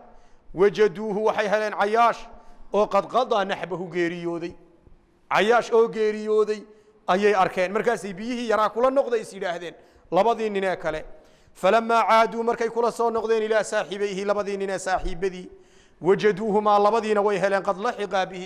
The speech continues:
iyagoo haleelay oo iyaguna geeriyooday. Biyihii yaraayay u oomanaayeen. Waxaad dareemi karaysaa jacaylka ay muslimiintu isku qabaan.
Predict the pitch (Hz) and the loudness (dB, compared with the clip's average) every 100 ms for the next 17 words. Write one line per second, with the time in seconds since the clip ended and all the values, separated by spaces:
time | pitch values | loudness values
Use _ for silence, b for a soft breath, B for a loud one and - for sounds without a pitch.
0 | 190 190 185 165 180 175 175 170 170 160 | -8 -6 -4 -4 -4 -4 -6 -8 -8 -10
1 | 160 151 151 147 147 139 143 - b b | -10 -10 -10 -10 -10 -12 -14 -20 b b
2 | b b 147 196 233 220 214 196 196 196 | b b -2 2 2 2 2 4 4 2
3 | 190 220 202 175 170 165 165 175 170 - | 0 0 2 2 0 0 0 0 -2 -4
4 | B B B - 165 170 160 190 214 208 | B B B -2 0 0 2 4 4 2
5 | 180 180 165 180 156 - 175 156 208 190 | -2 -2 -2 -2 -4 -2 -2 2 0 -2
6 | - - 175 175 - 165 165 185 180 - | -6 -4 -4 -6 -6 -6 -4 -4 -6 -8
7 | 185 147 139 135 | -6 -6 -4 -6